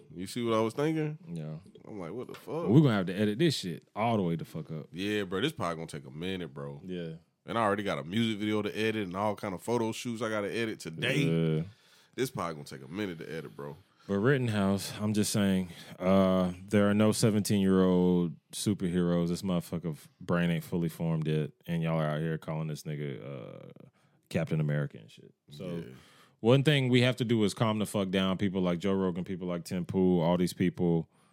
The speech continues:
Speaker 2: who think that he did the right thing.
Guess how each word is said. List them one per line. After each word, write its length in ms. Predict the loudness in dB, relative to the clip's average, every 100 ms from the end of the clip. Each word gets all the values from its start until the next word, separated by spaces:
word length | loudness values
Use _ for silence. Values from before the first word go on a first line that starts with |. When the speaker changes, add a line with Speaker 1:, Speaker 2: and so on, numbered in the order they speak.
| _ _
Speaker 2:
who 120 | -8 -4
think 380 | 0 0 0 -6 -6
that 240 | -2 0
he 120 | 2 4
did 200 | 4 4
the 80 |
right 280 | 4 4 2
thing. 400 | -4 -4 -2 -4